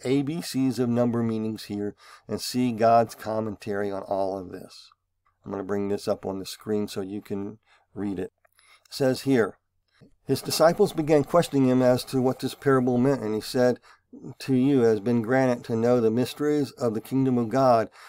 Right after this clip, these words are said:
but to the rest of it is given in parable, so that seeing they may not see and hearing they may not understand.'"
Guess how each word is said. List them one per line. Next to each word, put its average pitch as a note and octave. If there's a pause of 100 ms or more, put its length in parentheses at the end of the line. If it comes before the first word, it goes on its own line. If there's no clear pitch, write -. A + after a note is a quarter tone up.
(500)
but A#2+
to C#3
the B2+
rest D3
of B2
it B2
is A#2+
given B2+
in B2
parable, B2
so A2+
that A2+
seeing C3+
they A2+
may A2+
not A2+
see B2
and A2+
hearing A#2
they G#2
may G#2
not G#2+
understand.'" G#2+